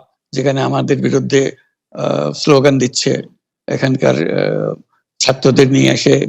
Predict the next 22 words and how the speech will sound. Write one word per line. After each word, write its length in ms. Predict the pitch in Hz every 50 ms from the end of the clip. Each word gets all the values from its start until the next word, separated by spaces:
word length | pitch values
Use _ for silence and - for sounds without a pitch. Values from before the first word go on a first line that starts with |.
| - -
তাদেরকে, 500 | - 131 127 131 131 - 131 127 - 151 - _ _ _ _ _ _ _ -
আহ, 80 | - -
আমাদের 480 | - - 127 131 127 135 135 156 156
ঘেরাও 260 | 131 - 123 139 131
করে 220 | 127 127 127 135 135
রাখছে, 440 | 139 127 - - - - - - 139
আহ, 880 | 139 - - - - - - 76 71 - - - - - - - - - - -
আমাদের 240 | - 127 - - 123
বিল্ডিং 300 | 113 131 131 143 139 135
ঘেরাও 220 | 131 131 131 127
করে 200 | - 139 127 131
রাখছে। 380 | 135 127 - - - - - 135
কাজে 260 | - 139 151 175 185
আমরা, 240 | 175 170 185 190 185 - - _ _ _ _ _ _ _ -
আহ, 280 | - 160 156 156 156
খুবই 220 | 151 - 190 202 220
সংকট, 420 | - - 196 196 - 185 151 165 170 - - - - -
সংকটময় 680 | - - 170 175 165 190 180 180 175 165 160 151 135
অবস্থার 320 | 120 120 120 - - 139 131
মধ্যে 240 | 131 - - 143 117
আছি। 280 | - - - - - -
এটা 140 | 151 160